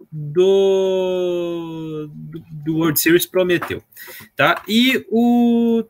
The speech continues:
da terça-feira ainda nós tivemos a primeira corrida do Ironman, trezentos quilômetros de Fuji,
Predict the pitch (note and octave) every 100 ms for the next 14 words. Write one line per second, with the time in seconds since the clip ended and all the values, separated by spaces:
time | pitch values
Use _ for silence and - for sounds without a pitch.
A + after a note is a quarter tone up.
0 | - F#3+ G3+ G3+ - G#3 G#3 G3 - F3
1 | D#3+ D#3 D#3 D3+ D#3 D3+ D3 D3+ D3+ D3
2 | D3 D3+ D3+ F3+ F3+ - D3+ D#3 D3+ C#3+
3 | D3 D3 D3 C#3+ F#3 A3+ G3+ C#3+ C#3 D3
4 | - D3+ D3 C#3+ - C#3+ B2+ A#2+ B2 B2+
5 | A3+ - - G#3 C#4 E3+ A#2